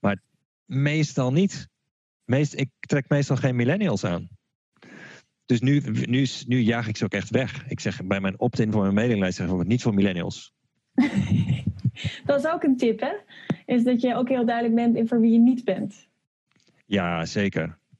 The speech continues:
Speaker 1: Ja.
Speaker 2: Ja. Dat, eh, dat is een kunst van het uitsluiten. Werkt ook altijd wel goed.
Speaker 1: En ook gewoon echt n-, m-, nog meer dan dat zelfs. Niet alleen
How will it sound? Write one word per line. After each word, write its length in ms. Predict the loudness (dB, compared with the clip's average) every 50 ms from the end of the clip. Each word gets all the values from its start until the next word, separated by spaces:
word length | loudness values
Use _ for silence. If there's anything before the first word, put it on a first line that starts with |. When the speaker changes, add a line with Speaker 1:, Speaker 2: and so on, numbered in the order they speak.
| _ _
Speaker 1:
Ja. 160 | -4 -4 -4 -4 _
Speaker 2:
Ja. 200 | -10 -10 -10 -10 _ _ _ _ _ _ _ _ _ -20 -20 _ _ _ _
Dat, 180 | -14 -14 -14 -12 _
eh, 240 | -8 -4 -2 -2 -2
dat 100 | -2 -2
is 60 | -2
een 280 | -4 -2 -2 -2 -2
kunst 260 | -2 0 0 0 0 -2
van 120 | -2 -2
het 100 | -2 -2
uitsluiten. 760 | -4 -4 -4 -4 -2 -2 -2 -2 -2 -2 -2 -2 -2 -2 -2
Werkt 280 | -4 -4 -4 -4 -4 -6
ook 120 | -8 -8
altijd 240 | -8 -10 -10 -10 -10
wel 120 | -10 -10
goed. 200 | -10 -6 -4 -2
Speaker 1:
En 100 | -2 0
ook 160 | 0 0 0 0
gewoon 280 | 0 2 2 2 0
echt 220 | -2 -2 -2 -4 -4
n-, 360 | -4 -2 -2 -2 0 0 0 2
m-, 300 | 2 0 2 2 2 2
nog 200 | 2 0 0 0
meer 360 | 2 2 4 2 2 2 2
dan 160 | 0 0 2
dat 180 | 2 0 0 0
zelfs. 300 | -2 -2 -2 -2 0 0
Niet 200 | 0 2 2 2
alleen 360 | 2 2 0 0 -2 -4